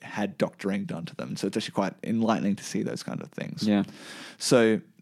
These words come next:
Speaker 1: again, grain of salt when if you see these kinds of videos, if it claiming to be
Speaker 2: Mm.
Speaker 1: a U F O sighting.
Speaker 2: Well,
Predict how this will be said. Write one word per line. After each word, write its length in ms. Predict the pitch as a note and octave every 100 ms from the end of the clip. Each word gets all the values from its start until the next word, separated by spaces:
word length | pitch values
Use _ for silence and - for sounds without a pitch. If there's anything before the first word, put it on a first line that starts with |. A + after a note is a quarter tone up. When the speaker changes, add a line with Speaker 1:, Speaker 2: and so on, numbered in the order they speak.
| _ _
Speaker 1:
again, 600 | B2 A#2+ B2 G2+ G2 F3
grain 240 | - A#2 A2
of 80 | G#2
salt 300 | - G#2 F2
when 140 | F#2+
if 100 | E2+
you 80 | F#2
see 280 | - G2+ F#2+
these 200 | F2+ -
kinds 280 | F#2 F#2
of 60 | F#2+
videos, 680 | E2 F2+ F#2+ G2 - - -
if 260 | - - C#2
it 160 | -
claiming 540 | - - A2 A2 G2 F#2+
to 120 | G#2
be 320 | F#2 D#2 G2+ G#2+
Speaker 2:
Mm. 340 | A2 G#2+ G2+
Speaker 1:
a 20 |
U 160 | G2 G2
F 160 | F#2+ F#2+
O 120 | F#2
sighting. 260 | - D#2 D3+
Speaker 2:
Well, 240 | G#3+ A3+